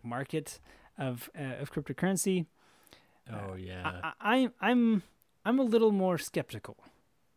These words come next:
Speaker 2: Are, really?
Speaker 1: Yeah, and I'm, and I'm probably gonna regret saying this, but I am gonna wanna wait until the price drops a little bit before I buy in. I'm,
Speaker 2: Oh,
Speaker 1: I'm not
Speaker 2: yeah.
Speaker 1: gonna be fighting over people to buy in.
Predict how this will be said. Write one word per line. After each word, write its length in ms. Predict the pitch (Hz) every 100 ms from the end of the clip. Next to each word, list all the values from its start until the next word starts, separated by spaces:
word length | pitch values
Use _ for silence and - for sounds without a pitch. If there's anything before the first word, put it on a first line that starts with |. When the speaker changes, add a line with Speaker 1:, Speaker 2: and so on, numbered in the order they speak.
| _ -
Speaker 2:
Are, 160 | 107 - -
really? 640 | 123 143 247 392 104 104 - _ _ _ _ _ -
Speaker 1:
Yeah, 420 | 156 175 196 190
and 220 | 170 180
I'm, 220 | 170 190 - _
and 380 | 180 170 156 139 - -
I'm 180 | 175 175
probably 240 | 202 233
gonna 200 | 220 202
regret 340 | 180 170 156
saying 300 | - 143 127
this, 400 | 113 117 - - - _ _ _ _
but 160 | 165 147
I 260 | 151 180 226
am 680 | 220 214 208 190 185 165 165
gonna 200 | 165 160
wanna 260 | 160 156
wait 480 | 143 151 127 - - _ - - _ _
until 840 | 156 - 165 151 147 143 135 127 - _ _ _ _ _
the 100 | 165 -
price 260 | 151 123
drops 340 | - 131 135 -
a 40 |
little 160 | 127 113
bit 160 | 110
before 260 | - - 131
I 60 | 113
buy 200 | 113 107
in. 200 | 53 50 _ _ _ _ - _ -
I'm, 100 | 123
Speaker 2:
Oh, 160 | 110
Speaker 1:
I'm 160 | 101 185
not 140 | 196
Speaker 2:
yeah. 40 | 196
Speaker 1:
gonna 120 | 190
be 160 | 175
fighting 400 | 156 175 175 165
over 180 | 165 156
people 260 | 165 156 156
to 100 | 143
buy 180 | 139 143
in. 320 | 135 123